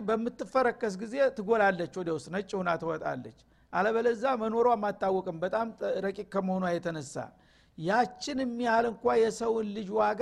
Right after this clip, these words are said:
አላጠፋም ይላል አላህ ሱብሓነሁ ወተዓላ። የተምሩን ፍሬ አይደለም እኮ፣ ተምሩ ፍሬ መካከል ጣብቂያዋ ያለችውን ክር የመሰለችውን ነገር እንኳን ኸይር ነገር ሰርተ ተሆነ ያችን ንቆ አይተውብህም። ወይም ሸርም ሰርተ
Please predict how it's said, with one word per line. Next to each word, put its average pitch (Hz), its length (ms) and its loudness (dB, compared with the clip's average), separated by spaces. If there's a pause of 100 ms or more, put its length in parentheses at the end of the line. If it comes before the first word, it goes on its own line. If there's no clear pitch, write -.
(120)
አላጠፋም 196 560 2
ይላል 147 240 -2
አላህ 147 220 -4
ሱብሓነሁ 143 380 -8
ወተዓላ። 127 320 -10 (500)
የተምሩን 226 420 0
ፍሬ 233 200 2
አይደለም 208 400 6
እኮ፣ 147 120 -8 (100)
ተምሩ 220 360 0
ፍሬ 214 320 2 (140)
መካከል 214 720 0
ጣብቂያዋ 214 520 0
ያለችውን 208 720 -2 (480)
ክር 247 220 4
የመሰለችውን 220 880 0
ነገር 202 280 -2
እንኳን 240 400 0 (380)
ኸይር 233 280 6
ነገር 220 280 2
ሰርተ 196 260 -4 (100)
ተሆነ 226 340 0
ያችን 220 420 0 (140)
ንቆ 202 200 -8
አይተውብህም። 175 640 -2 (500)
ወይም 233 220 4
ሸርም 247 380 0
ሰርተ 226 280 -4